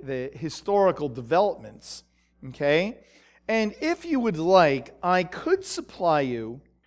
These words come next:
with a very basic historical overview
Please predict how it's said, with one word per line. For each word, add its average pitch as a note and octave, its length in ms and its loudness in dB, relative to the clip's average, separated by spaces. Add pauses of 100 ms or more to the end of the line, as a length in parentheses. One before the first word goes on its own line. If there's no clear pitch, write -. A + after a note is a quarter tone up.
(180)
with G#3 500 4 (100)
a G3 80 4
very C4+ 440 2
basic A3+ 960 2 (400)
historical G#3 960 0
overview C3 920 2